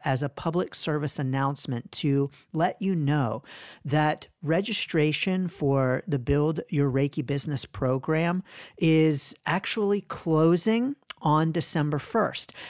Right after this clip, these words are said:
Now, when I say closing, this is a temporary closure. My original plan was to increase the price on December first, but with the influx of students and the fact that I meet with each student one-on-one multiple times,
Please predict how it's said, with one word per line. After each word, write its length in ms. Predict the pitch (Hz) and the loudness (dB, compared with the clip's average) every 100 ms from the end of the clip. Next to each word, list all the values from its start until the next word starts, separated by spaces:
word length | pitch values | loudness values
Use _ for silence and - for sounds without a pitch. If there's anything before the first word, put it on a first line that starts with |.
| - | 0
Now, 180 | 160 165 | 2 4
when 120 | 180 | 2
I 100 | 196 | 2
say 220 | - 202 | 2 0
closing, 560 | - 185 180 180 202 180 | 2 4 4 4 2 2
this 180 | 151 - | 0 0
is 220 | 175 170 | 0 2
a 80 | 170 | 0
temporary 640 | - 165 147 156 151 139 | 0 -4 -2 0 0 -2
closure. 600 | - 147 139 135 185 208 | -2 0 2 0 -2 -2
My 160 | 147 143 | -2 0
original 500 | 143 156 190 220 202 | 0 0 -2 -2 -4
plan 480 | - 160 147 156 165 - - | -4 -4 -2 -2 -4 -10 -4
was 220 | 151 147 | -2 -2
to 160 | - 151 - | -2 -6 -2
increase 580 | 156 170 - 185 185 - | 0 0 0 -2 0 -2
the 100 | 175 | 0
price 440 | - 175 185 - | 2 2 2 -2
on 220 | 170 170 | -2 -2
December 420 | 170 - 175 180 | -2 -2 -2 -2
first, 480 | 175 - 190 190 - - - - | -4 -2 -2 -2 -6 -12 -20 -16
but 400 | - 180 214 - - | 2 4 4 0 -4
with 280 | 160 180 - | -2 -2 -2
the 220 | 170 - | -4 -2
influx 640 | 185 226 - 208 - - | -2 -2 -2 -4 -2 -4
of 80 | - | -4
students 720 | - - 147 160 240 - - - | -4 0 2 4 2 0 -4 -2
and 160 | 147 | -2
the 60 | 143 | -2
fact 380 | - 160 160 - | 0 0 0 -2
that 180 | 147 - | -2 -2
I 360 | 131 135 135 135 - - | -2 0 0 -4 -10 -4
meet 340 | 147 156 - | -2 -2 -2
with 380 | 147 139 - - - - - | 0 0 -2 -12 -20 -14 -2
each 320 | 165 170 - | 0 0 -2
student 540 | - 156 170 214 220 | -2 0 2 0 -2
one-on-one 920 | 135 143 156 151 143 131 147 202 277 - | -2 0 2 2 2 2 2 0 -2 -4
multiple 460 | 127 139 - - | -2 -2 -2 -8
times, 580 | 143 - 131 160 247 - | -6 -2 0 0 -2 -6